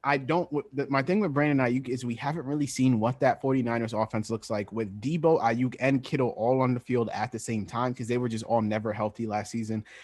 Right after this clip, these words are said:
And so I know Ayuk looks like that prototypical wide receiver one build. You have Deebo and Camp talking about nobody can guard him. I just get a little bit worried that if I'm spending a fifth round pick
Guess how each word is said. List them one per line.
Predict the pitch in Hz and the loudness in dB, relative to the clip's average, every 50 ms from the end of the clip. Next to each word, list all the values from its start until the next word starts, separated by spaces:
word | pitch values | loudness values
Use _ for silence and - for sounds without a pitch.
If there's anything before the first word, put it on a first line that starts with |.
| - - _ - | -20 -20 _ -4
And | 123 123 110 | -4 -4 -2
so | - - 127 120 - - | -2 -2 -2 -2 0 0
I | 123 127 | 0 0
know | 120 113 120 135 151 | 0 2 2 2 2
Ayuk | - 117 120 113 110 120 117 - - | 2 2 2 2 0 -2 -2 -4 -4
looks | 117 123 123 - | -4 -4 -2 -2
like | 127 117 - - | -2 -2 0 0
that | 113 107 104 - _ _ | -2 -2 -2 -4 _ _
prototypical | - - 139 131 139 131 131 - 143 123 117 - 147 127 113 | -4 -2 0 0 0 0 0 0 0 0 0 0 0 0 2
wide | 107 107 117 117 | 2 2 0 0
receiver | 120 - - 120 113 120 110 | -2 -4 -4 -2 0 0 0
one | 104 110 113 117 113 104 | 0 0 0 0 0 0
build. | 107 123 117 113 110 104 - | 0 0 0 0 -2 0 0
You | 127 | 0
have | 123 107 104 | 0 0 0
Deebo | 104 107 131 143 139 123 135 127 123 113 | -2 -2 0 0 2 4 6 6 6 4
and | 104 | 2
Camp | - - 139 131 113 - | 2 2 2 2 2 0
talking | 123 113 113 101 | -2 -2 -2 -4
about | 92 87 101 | -4 -2 0
nobody | 120 131 127 120 113 120 | 2 4 4 4 2 0
can | 113 - 110 98 95 | -2 -4 -6 -8 -4
guard | 95 117 120 131 127 123 | 2 4 4 6 6 4
him. | 135 120 117 117 - - - - - - - _ | 2 0 0 -2 -4 -8 -16 -20 -20 -20 -6 _
I | 147 170 190 | 4 4 4
just | 180 185 170 147 | 4 4 4 4
get | 156 139 | 4 4
a | 127 | 6
little | 120 131 160 180 180 | 4 6 6 6 6
bit | 160 170 165 131 | 6 6 6 6
worried | 120 139 143 143 151 147 139 127 | 6 6 6 6 6 4 4 2
that | 123 110 | 2 0
if | 107 - | 2 2
I'm | 135 147 151 | 2 2 2
spending | - - 151 147 131 113 | 0 0 0 0 2 0
a | 101 - _ | -2 -2 _
fifth | - 160 156 - | -4 -4 -2 0
round | 160 156 147 143 131 | 2 2 2 0 0
pick | - 160 139 127 127 - - | 0 2 2 2 0 -2 -10